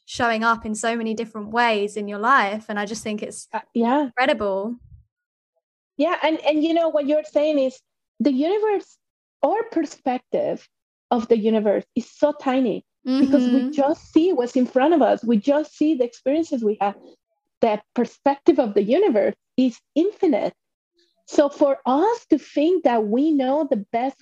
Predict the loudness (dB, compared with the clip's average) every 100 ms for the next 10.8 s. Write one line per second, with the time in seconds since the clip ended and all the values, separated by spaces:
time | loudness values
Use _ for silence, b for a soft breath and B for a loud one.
0 | -4 0 0 0 -2 -2 -2 -2 -2 -2
1 | -2 -2 -2 -2 -2 -2 0 0 0 -4
2 | _ _ _ _ -8 -4 -2 -2 0 0
3 | 0 -2 -2 -2 0 4 4 4 2 0
4 | -4 _ _ _ _ _ -2 -2 -2 -4
5 | -8 -6 -8 -14 _ _ _ _ _ -2
6 | 2 4 4 4 4 4 4 4 2 0
7 | 2 2 4 4 4 2 -2 _ _ _
8 | _ _ 0 4 4 4 2 2 2 -2
9 | -2 2 4 4 4 6 4 4 2 2
10 | 2 2 2 0 0 -2 -2